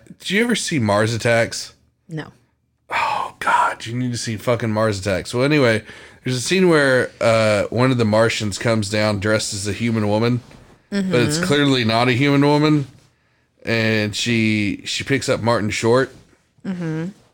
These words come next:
Speaker 1: and bites Martin Short's finger off. But, uh,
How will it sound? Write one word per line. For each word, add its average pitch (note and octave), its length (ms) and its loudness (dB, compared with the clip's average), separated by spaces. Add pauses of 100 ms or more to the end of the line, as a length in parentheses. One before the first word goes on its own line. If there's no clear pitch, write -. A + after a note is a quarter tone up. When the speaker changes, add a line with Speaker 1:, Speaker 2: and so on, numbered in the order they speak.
(1000)
Speaker 1:
and G#2 200 -2
bites A2 280 0
Martin G#2 180 -2
Short's F#2+ 300 -6
finger C#3 280 0
off. - 280 -2 (1500)
But, A#2+ 280 2
uh, G#2 440 2